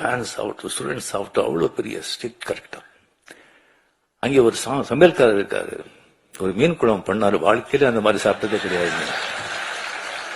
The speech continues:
இது ஐயா சாப்பிடுறாரு சொன்னா, இல்லைங்க, அவர் சாப்பிட மாட்டாரு.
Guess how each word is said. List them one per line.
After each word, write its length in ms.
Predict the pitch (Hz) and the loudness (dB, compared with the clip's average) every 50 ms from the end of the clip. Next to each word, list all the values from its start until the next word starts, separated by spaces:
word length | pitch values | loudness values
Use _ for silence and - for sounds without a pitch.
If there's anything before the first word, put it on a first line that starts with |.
| - - - - - - - - - - - - - - - - - - - - - - | -10 -10 -10 -10 -10 -10 -10 -10 -12 -12 -12 -12 -12 -12 -14 -14 -14 -16 -16 -16 -6 0
இது 200 | 127 123 120 123 | 4 6 8 10
ஐயா 240 | 117 135 170 196 196 | 10 12 12 12 12
சாப்பிடுறாரு 680 | 170 - 165 165 165 165 151 156 151 143 139 131 131 | 12 12 12 12 12 12 12 12 12 12 12 12 8
சொன்னா, 220 | 123 - 139 127 131 | 8 6 4 4 4
இல்லைங்க, 340 | 123 117 113 113 110 113 113 | 4 2 2 0 0 2 2
அவர் 120 | 110 104 | 2 2
சாப்பிட 360 | 98 113 104 104 104 101 98 | 4 2 2 2 2 0 -2
மாட்டாரு. 300 | 92 - 87 82 - - | -2 -2 -2 -4 -4 -6